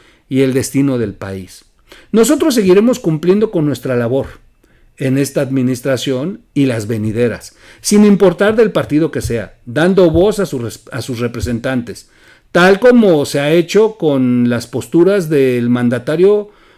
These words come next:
eh, publicadas día con día, y exigimos a la vez que se respete el derecho de, a informar, discrepar y ejercer la crítica. Ante las amenazas y el amedrentamiento,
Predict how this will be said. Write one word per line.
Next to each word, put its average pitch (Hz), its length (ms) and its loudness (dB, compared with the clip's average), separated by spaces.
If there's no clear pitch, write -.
eh, 139 400 -2
publicadas 180 600 2
día 233 180 0
con 202 180 2
día, 262 320 2
y 175 120 2
exigimos 196 520 2
a 208 60 2
la 180 120 2
vez 233 240 0
que 226 100 -4
se 160 140 -4
respete 180 480 -6
el 160 80 -4
derecho 143 420 -6
de, 123 360 -10
a 123 140 -6
informar, 123 760 -6
discrepar 123 840 -8
y 113 540 -4
ejercer 110 460 -8
la 107 140 -8
crítica. 80 480 -16
Ante 160 340 2
las 185 180 4
amenazas 220 680 2
y 165 60 0
el 151 80 -2
amedrentamiento, 139 1120 -2